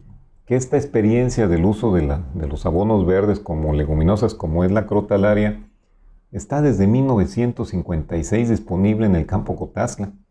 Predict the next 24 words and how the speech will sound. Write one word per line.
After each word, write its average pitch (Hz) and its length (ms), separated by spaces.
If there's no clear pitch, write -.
Han 127 220
pasado 123 380
ya 123 220
casi 127 240
sesenta 85 460
y 80 60
cinco 107 380
años 113 260
y 95 120
todavía 120 560
no 113 260
se - 160
expande 107 640
ni 92 260
es 101 140
parte 95 540
de 92 40
una 92 240
práctica 90 520
convencional 78 800
que - 100
tendrían 82 400
que 127 80
hacer 107 420